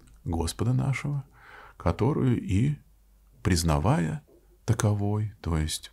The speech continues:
божественной, мы неизбежно и собственную жизнь перекраиваем.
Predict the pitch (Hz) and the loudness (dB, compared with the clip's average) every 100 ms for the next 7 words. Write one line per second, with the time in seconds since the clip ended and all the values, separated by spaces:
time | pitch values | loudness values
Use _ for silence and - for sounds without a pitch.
0 | _ 92 85 85 87 - - 76 101 - | _ 0 2 4 2 0 -6 -6 -6 -10
1 | - - - - - - 82 87 135 143 | -20 -16 -16 -16 -20 -6 0 2 2 0
2 | - - 101 85 82 71 92 120 73 71 | -8 -8 0 2 2 0 0 0 -2 -4
3 | - _ - _ _ _ - 85 82 78 | -6 _ -20 _ _ _ -6 -4 -2 -2
4 | 85 - 80 - 80 76 73 135 120 110 | -2 -2 -4 -2 -2 -2 0 -2 0 0
5 | 120 - 80 69 64 - | 0 -2 -2 0 -2 -6